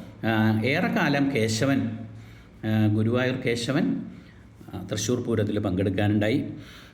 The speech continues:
അതിനുശേഷം നമ്മൾ കാണുന്ന പ്രധാനപ്പെട്ട ആന നമ്മുടെ ഗജരത്നം പത്മനാഭൻ, ഗുരുവായൂർ പത്മനാഭൻ, രണ്ടാം പത്മനാഭൻ. ആ രണ്ടാം പത്മനാഭൻ ഒട്ടേറെ കാലം ഗുരുവായൂർ, ആ, ദേവസ്വത്തിൽ നിന്ന് തൃശ്ശൂർ പൂരത്തിൽ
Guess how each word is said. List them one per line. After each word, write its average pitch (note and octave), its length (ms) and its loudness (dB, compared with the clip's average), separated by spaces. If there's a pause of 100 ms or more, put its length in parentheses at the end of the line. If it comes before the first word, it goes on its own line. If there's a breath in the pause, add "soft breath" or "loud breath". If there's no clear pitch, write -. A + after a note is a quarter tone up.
അതിനുശേഷം A3+ 580 2
നമ്മൾ G#3 240 2
കാണുന്ന D#3 360 4
പ്രധാനപ്പെട്ട B2 600 -2
ആന G#2+ 460 4
നമ്മുടെ G#2+ 480 0
ഗജരത്നം A2 500 2
പത്മനാഭൻ, G#2+ 600 0
ഗുരുവായൂർ G#2 320 0
പത്മനാഭൻ, G2 580 -6 (180)
രണ്ടാം A2 280 0
പത്മനാഭൻ. G2+ 520 -4 (840 loud breath)
ആ C#3 60 2
രണ്ടാം C#3+ 360 2
പത്മനാഭൻ G#3 640 2
ഒട്ടേറെ F3 340 2
കാലം F3 580 0 (120)
ഗുരുവായൂർ, A2 560 2 (220)
ആ, G2+ 360 -2
ദേവസ്വത്തിൽ A2+ 600 0
നിന്ന് B2+ 280 -2
തൃശ്ശൂർ - 280 -4
പൂരത്തിൽ A2 360 -2